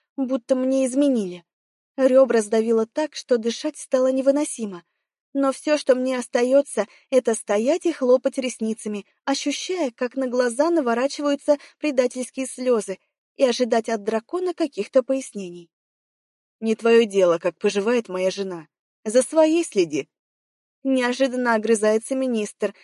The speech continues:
и переводит тяжёлый взгляд на меня. «Иди погуляй!»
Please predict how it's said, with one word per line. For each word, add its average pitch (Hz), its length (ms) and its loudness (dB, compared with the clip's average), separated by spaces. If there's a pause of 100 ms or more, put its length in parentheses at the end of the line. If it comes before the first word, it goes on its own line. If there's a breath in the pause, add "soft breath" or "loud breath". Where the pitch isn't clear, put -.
(120)
и 247 120 -8
переводит 240 500 0
тяжёлый 262 440 2
взгляд 226 360 0
на 262 100 -4
меня. 202 360 -6 (840)
«Иди 214 280 -2
погуляй!» 202 540 2